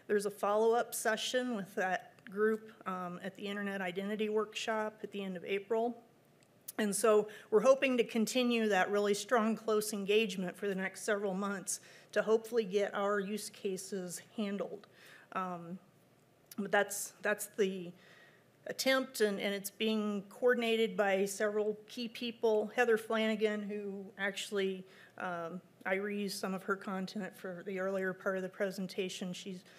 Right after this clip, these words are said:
been out trying to <laughs> drum up interest and, and get people to participate. Um, so that's where that's at. Um, the additional privacy sandbox efforts are related to some of the other functions. So there's things like the bounce tracking,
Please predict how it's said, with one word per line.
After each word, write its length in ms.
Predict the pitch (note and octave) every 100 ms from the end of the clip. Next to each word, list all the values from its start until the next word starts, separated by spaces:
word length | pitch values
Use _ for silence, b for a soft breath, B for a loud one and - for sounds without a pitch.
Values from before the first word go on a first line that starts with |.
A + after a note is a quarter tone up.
| B -
been 120 | G#3
out 240 | G3+ G3
trying 380 | - G3+ G3 G3
to 200 | - G#3
<laughs> 140 | E3+ A3
drum 320 | A3 A3 A3
up 200 | G#3+ A3+
interest 560 | G#3+ G#3+ G3 G3+ - G3+
and, 200 | F#3 E3 B B B B
and 300 | G3+ G3 F#3+
get 180 | G3 -
people 300 | A3 - F#3
to 80 | F3+
participate. 800 | - G3 G3+ G3+ G3 F#3+ F#3 - B E3 B
Um, 480 | - F#3 F3+ F3 F3 - - _ _ _ - -
so 160 | - G#3+
that's 280 | G#3+ A3 -
where 120 | G#3+
that's 280 | A3 A3+ G3
at. 300 | F3 F3 -
Um, 380 | G3+ F#3+ F3 - b b b b b _ _ _ _ _ _ _ _ _
the 160 | G#3 A3
additional 500 | G3 B3 B3+ D4 C4
privacy 540 | - G#3+ G3+ G3 G#3
sandbox 640 | F#3+ G#3 G3+ F#3+ F#3+ F#3 G3
efforts 640 | F#3+ F#3+ G3 F#3+ - -
are 120 | G3
related 480 | G3 G3+ G#3 G#3+ G3+
to 80 | G#3
some 240 | - A3 G#3
of 60 |
the 100 | F#3+
other 200 | G3+ G3
functions. 640 | G3 G#3+ G#3 - F#3+ F3 E3+
So 220 | - F#3
there's 240 | F#3 F3
things 320 | - G#3 G3
like 200 | F#3+ F#3+
the 60 | -
bounce 340 | F#3 G3 G3
tracking, 640 | - G3+ G3+ G3 G#3 G3